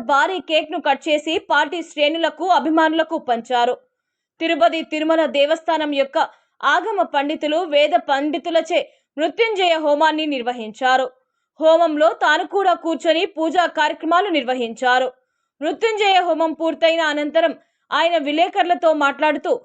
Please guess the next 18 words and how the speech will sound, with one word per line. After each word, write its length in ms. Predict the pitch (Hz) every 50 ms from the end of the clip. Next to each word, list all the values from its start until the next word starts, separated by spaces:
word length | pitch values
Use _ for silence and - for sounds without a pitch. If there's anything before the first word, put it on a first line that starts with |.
| _ _ _ _ _ 233
రాష్ట్రంలో 580 | 294 320 349 370 359 - 381 370 339 320 330 392
సుదీర్ఘ 480 | - - 330 269 320 339 370 349 277 349 320 277
రాజకీయ 500 | 285 277 285 285 285 - - 359 381 349
పరిపాలన 580 | 349 - 302 294 294 302 320 320 339 349 339 320 320 330
చేసిన 280 | 311 302 294 - 302 302 262 226
ఘనత 360 | 208 285 285 285 302 294 320 285 294 339 - _ _ _ _ _ _ - 277
ఉన్న 180 | 302 359 415 415 392
తమ 220 | 381 370 339 330 294
ముఖ్యమంత్రి 640 | 277 277 294 294 - 415 392 403 359 294 311 320 359 392
నారా 320 | 349 302 285 302 349 370
చంద్రబాబు 560 | 381 381 381 330 320 349 349 359 349 302 320
నాయుడు 320 | 330 311 302 294 302 294 277 208
జన్మదినం 420 | 285 277 294 302 277 330 330 320 311 285
సందర్భంగా 680 | - 294 285 269 311 294 262 - 285 294 294 320 330 269 - _ _ _ _ _ _ _ _ -
ముక్కోటి 440 | 262 311 285 - 359 359 349 320 339 320
దేవతల 520 | 247 226 294 302 330 359 - - 403 359
ఆశీస్సులతో 680 | 302 285 294 277 - 349 330 - 349 311 302 294 330 349 403
వారు 300 | 359 330 294 285 285